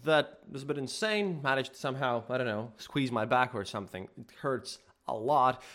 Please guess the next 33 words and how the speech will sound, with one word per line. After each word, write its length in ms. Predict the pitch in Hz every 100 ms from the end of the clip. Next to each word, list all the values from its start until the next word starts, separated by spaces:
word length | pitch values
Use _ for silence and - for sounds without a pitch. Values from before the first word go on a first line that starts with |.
| - -
I 60 |
can 140 | 120 135
only 180 | 131 127
live 180 | 123
with, 240 | 113 107 -
uh, 200 | 110 98 - -
with 140 | 113
painkillers 480 | 180 160 127 107 101
currently. 400 | 123 104 85 - - _ _ _
<laughs> 400 | _ _ _ -
In 100 | 247
the 140 | 202
end, 100 | 202
it 40 | 190
was 140 | 156
all 140 | 165 160
for 220 | 151 120 104 _ _ 151 -
basically 400 | 160 147 131 131
nothing, 460 | 139 143 - 104
since 380 | 98 117 107 - - - _ _ _ _ _ _
the 60 | 156
communications 680 | 214 214 208 208 226 220 175
from 140 | 180
the 80 | 170
Russian 260 | 190 190 170
side, 400 | - 180 185 165
when 140 | 156 156
they're 100 | 156
actually 320 | 170 - 156
going 320 | 135 160 147
on 280 | 135 131 127
an 80 | 127
assault, 500 | 123 - 214 196